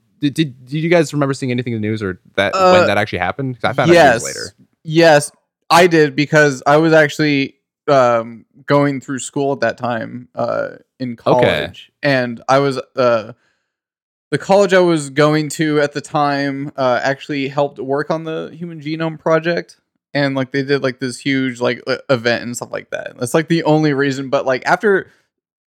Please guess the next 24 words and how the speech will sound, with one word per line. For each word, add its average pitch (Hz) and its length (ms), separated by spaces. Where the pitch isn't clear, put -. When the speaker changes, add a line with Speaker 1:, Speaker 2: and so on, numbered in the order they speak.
Speaker 2:
searching 240 420
for 202 260
it 139 100
years 156 340
later, 147 480
like, 139 240
I, 151 220
I 156 80
went 165 400
years 175 340
later 127 300
to, 139 120
like, 127 140
look 135 200
for 120 240
it 117 60
and 123 80
to, 127 60
like, 127 160
look 135 200
into 127 200
the 123 100
project 123 460
in 131 60